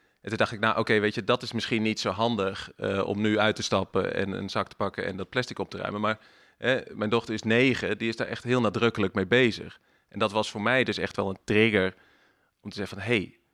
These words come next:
oké, zij is er al mee bezig. Ik, ik moet daar ook meer mee bezig zijn."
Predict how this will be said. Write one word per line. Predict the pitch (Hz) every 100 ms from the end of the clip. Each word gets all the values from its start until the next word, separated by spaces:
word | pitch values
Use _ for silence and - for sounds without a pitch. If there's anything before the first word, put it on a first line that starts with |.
| _ _ _ _
oké, | 113 110 95 98 - _ _ -
zij | - 117
is | 127
er | 113
al | 104
mee | 101
bezig. | 95 98 92 101 - -
Ik, | 110 _ _
ik | 110 101
moet | 113
daar | 98 -
ook | 139 117
meer | 107 95 - -
mee | 101 95
bezig | 95 90 92
zijn." | - 85 87 101